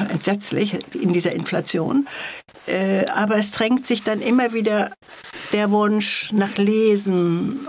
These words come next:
Oder ich habe früher sehr viele Rezensionen geschrieben. Äh, äh, ähm, es drängt sich dann immer wieder der Wunsch nach, ähm, etwas Umfassenderes, so sag ich's mal allgemein auf. Und aus dem Umfassenden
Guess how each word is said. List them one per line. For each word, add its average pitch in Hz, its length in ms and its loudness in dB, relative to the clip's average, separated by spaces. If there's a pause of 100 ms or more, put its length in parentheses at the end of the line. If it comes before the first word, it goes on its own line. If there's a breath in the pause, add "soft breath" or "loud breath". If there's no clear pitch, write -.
Oder 180 200 0
ich 175 120 -4
habe 185 140 -4
früher 190 300 0
sehr 180 140 2
viele 190 200 2
Rezensionen 196 640 4
geschrieben. 180 600 2 (580 loud breath)
Äh, - 220 -2
äh, 190 60 -4 (1200)
ähm, - 280 -2 (160)
es 202 140 -4
drängt 220 180 -2
sich 233 100 0
dann 208 140 -2
immer 226 280 2
wieder 202 260 2
der 196 360 0
Wunsch 202 540 4
nach, 190 680 0 (380)
ähm, 175 600 0 (260)
etwas 202 260 0
Umfassenderes, 202 1080 0
so 170 100 -2
sag 165 240 -4
ich's - 160 -4
mal - 120 0
allgemein 175 600 -2
auf. 202 400 -2 (760 loud breath)
Und 196 680 2
aus 202 180 -2
dem 214 160 0
Umfassenden 202 1000 2